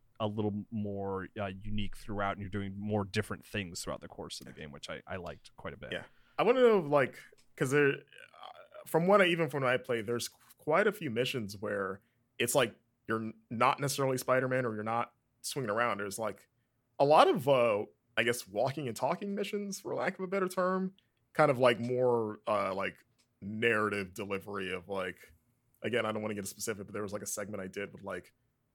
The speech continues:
Speaker 2: Peter and M J and, and, and Harry, and it's like, "Oh yeah, they're just gonna have fun." And you're, it's
Speaker 1: Yeah.
Speaker 2: like this long,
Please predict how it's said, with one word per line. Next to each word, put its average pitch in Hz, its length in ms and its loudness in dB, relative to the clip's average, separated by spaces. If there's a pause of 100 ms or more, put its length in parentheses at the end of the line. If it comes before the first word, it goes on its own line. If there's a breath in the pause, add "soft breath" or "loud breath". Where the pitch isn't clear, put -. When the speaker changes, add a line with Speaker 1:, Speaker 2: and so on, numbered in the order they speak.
(200)
Speaker 2:
Peter 123 260 0
and 110 80 0
M 104 120 -2
J 104 320 -2
and, 95 80 -8
and, 92 260 -12 (100)
and 95 100 -14
Harry, 98 540 -2 (540)
and 104 140 0
it's 98 100 -4
like, 127 160 2
"Oh 220 80 6
yeah, 151 140 10
they're 156 140 0
just 180 160 -8
gonna 156 180 2
have 131 160 2
fun." 95 440 -4 (680)
And 123 120 4
you're, 127 100 4
it's 143 80 4
Speaker 1:
Yeah. 247 200 12
Speaker 2:
like 190 140 10
this 185 160 6
long, 135 800 12